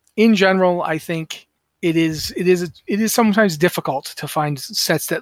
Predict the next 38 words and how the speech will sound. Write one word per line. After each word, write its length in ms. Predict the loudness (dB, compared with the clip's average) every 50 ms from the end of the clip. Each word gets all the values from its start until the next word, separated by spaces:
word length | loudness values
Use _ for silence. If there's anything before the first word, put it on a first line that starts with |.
| -8 _ -2
that 180 | -2 -2 0 2
give 200 | 2 2 2 4
that 260 | 2 2 2 0 -4
sense 300 | -6 -6 -4 -6 -6 -8
of 80 | -8
power. 380 | -6 -6 -6 -6 -6 -8 -10 -14 _ -20 -20 -20 -10 _
And 100 | 0 2
I 80 | 2 4
definitely 320 | 4 4 2 2 0 0
think 180 | 0 0 0 0
it's 140 | -2 -2 0
easier 300 | -2 0 0 0 0 0
for 120 | -2 -2
some 300 | -4 -4 -2 -2 -4 -4
group 220 | -4 -4 -6 -6 -8 _ _
races 360 | -4 -4 -4 -4 -6 -8 -8
than 120 | -8 -8 -8
others, 360 | -8 -8 -10 -12 -12 -14 -16 _ _ _ _ _ _ _
which 160 | 0 4 4
is 100 | 4 4
why 340 | 6 6 6 8 8 6 6
I 80 | 4 2
think 300 | 2 -2 -4 -4 -2 -6
that 160 | -8 -8 -6
there 140 | -4 -6 -2
should 220 | -2 -2 -4 -4
be 300 | -6 -6 -6 -6 -6 -10 -14 _ _ _ _ -16
body 420 | -6 2 6 6 6 6 4 -2
sliders 640 | -6 -4 -2 0 0 0 -2 -4 -4 -4 -6 -6 -8 -10 _
and 440 | -6 -4 -4 -2 -4 -4 -6 -8 -10 _ _
different 360 | -6 -6 -4 -2 -6 -6 -6 _ _ _ _ _ _ _ _
levels 480 | 2 2 2 4 2 0 -4 -4 -4 -4
of 180 | -4 -6 -8
thickness. 680 | -10 -14 -6 -4 -4 -4 -2 -6 -10 -4 -4 -2 -2 -2
And, 260 | -4 -6 -8 -8 -10 -8
and, 340 | -6 -6 -6 -6 -6 -10 -14 _ _ _ _
you 100 | -6 -6
know, 160 | -6 -6 -10